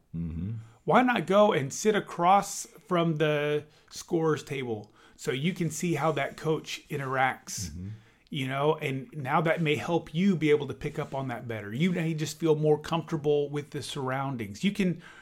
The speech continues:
Speaker 2: reach out to that assigner and say, "Hey, I've got an open night. I'd like to go watch. Can, can you put me in touch with one of the officials?"
Speaker 1: Mm-hmm.
Speaker 2: You know, they may let you come be a part of the pregame conversation or whatever. It just, now you're gonna know where the locker room is. You're gonna know where they park,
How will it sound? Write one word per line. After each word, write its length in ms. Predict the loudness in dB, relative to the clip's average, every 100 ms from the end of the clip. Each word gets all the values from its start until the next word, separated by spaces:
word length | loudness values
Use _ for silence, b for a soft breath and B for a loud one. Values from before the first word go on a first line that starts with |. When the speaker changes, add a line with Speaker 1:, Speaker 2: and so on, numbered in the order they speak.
| B B B
Speaker 2:
reach 300 | 2 2 4
out 260 | 4 4 2
to 80 | 0
that 160 | 0
assigner 340 | 0 -2 0 -2
and 80 |
say, 80 | -4
"Hey, 180 | -2 2
I've 160 | 4 4
got 120 | 2
an 60 |
open 220 | 2 -2 0
night. 220 | 2 2
I'd 100 | 2
like 160 | 0 -2
to 60 |
go 120 | 0 2
watch. 500 | 6 6 4 -2 -8
Can, 300 | -6 -6 -8 B B
can 140 | -6 -2
you 80 | 0
put 180 | 0
me 120 | 0 2
in 100 | 2
touch 300 | -2 0 2
with 240 | 2 2
one 80 | -2
of 80 | 2
the 80 | 2
officials?" 600 | 2 2 0 -12 -14 -10
Speaker 1:
Mm-hmm. 340 | -8 -6 -6 -6
Speaker 2:
You 140 | -4
know, 240 | -2 -2 -2
they 140 | 0
may 160 | 2 2
let 180 | 0 -2
you 80 | -4
come 200 | -2 0
be 80 | 0
a 60 |
part 280 | 0 0 0
of 140 | -2 -4
the 260 | -4 -4 -8 B B -6
pregame 380 | -4 -2 -4
conversation 840 | -6 -6 -6 -6 -8 -8 -10 -10 -8
or 100 | -6
whatever. 480 | -4 -4 -6 -8 -8
It 140 | -4
just, 240 | -2 -2 0
now 200 | 2 4
you're 180 | 4
gonna 180 | 2 2
know 240 | 4 6 6
where 200 | 6 4
the 80 | 4
locker 320 | 2 0 -2
room 120 | -2
is. 160 | -2 -2
You're 80 | 0
gonna 120 | 4
know 160 | 6 4
where 180 | 4 2
they 160 | 0
park, 500 | -2 -4 -4 -10 -20